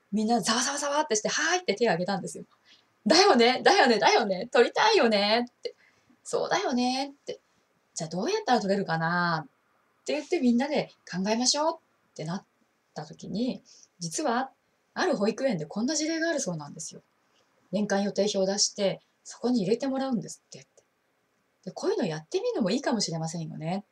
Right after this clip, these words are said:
って。そしたら、なんかみんなパーって目が明るくなってですね、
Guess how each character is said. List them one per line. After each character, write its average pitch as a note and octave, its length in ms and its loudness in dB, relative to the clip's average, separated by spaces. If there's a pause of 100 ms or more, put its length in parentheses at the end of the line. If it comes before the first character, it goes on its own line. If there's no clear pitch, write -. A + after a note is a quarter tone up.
(120)
っ - 20 -20
て。 - 120 -20 (480)
そ - 120 -8
し - 60 0
た D4 100 -6
ら、 G#3 260 -4 (260)
な G#3+ 80 -4
ん - 20 -4
か E3+ 80 -2
み G3+ 100 0
ん A3+ 40 2
な B3 100 0
パ C4+ 400 -4
ー D#4+ 40 -2
っ - 40 -18
て F#3+ 100 0
目 A3 100 0
が D#3+ 200 -4
明 G3 80 -2
る G#3 60 -4
く G#3 100 -6
な G#3 80 -4
っ G#3+ 40 -8
て - 100 -14
で D#3 80 -14
す - 140 -14
ね、 D3+ 200 -12